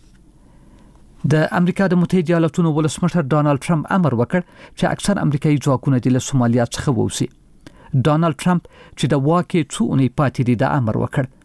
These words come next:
دا اعلان وروسته تر دې وشو چې پرون د امریکا دفاع وزارت وویل چې په افغانستان او عراق کې به د امریکایي سرتیرو شمیر د جنوري تر نیمایي پورې کم کړي. د دفاع وزارت د بیان له مخې، د ولسمشر له غوښتنې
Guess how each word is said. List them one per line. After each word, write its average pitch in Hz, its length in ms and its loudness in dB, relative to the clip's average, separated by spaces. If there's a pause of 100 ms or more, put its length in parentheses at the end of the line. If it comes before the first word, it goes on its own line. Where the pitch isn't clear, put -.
(200)
دا 131 140 2
اعلان 139 240 2
وروسته 165 340 -2
تر 165 100 2
دې 170 140 2
وشو 175 260 -2
چې - 440 -8
پرون 160 220 2
د - 180 -2
امریکا 156 340 0
دفاع 175 280 0
وزارت 123 380 0
وویل 123 220 0
چې - 380 -18
په 160 60 0
افغانستان 143 520 0
او 127 140 0
عراق 151 180 -2
کې - 160 -6
به - 400 -8
د 151 140 0
امریکایي 135 400 0
سرتیرو 127 480 0
شمیر 180 260 0
د 127 100 -2
جنوري 123 320 0
تر 123 240 -2
نیمایي 139 240 2
پورې 113 360 -6
کم 113 180 0
کړي. - 140 -4 (580)
د 127 200 0
دفاع 143 220 0
وزارت 147 340 0
د 143 120 0
بیان 170 260 2
له 170 80 2
مخې، - 580 -6
د 147 140 2
ولسمشر 160 500 0
له 143 180 0
غوښتنې 165 320 0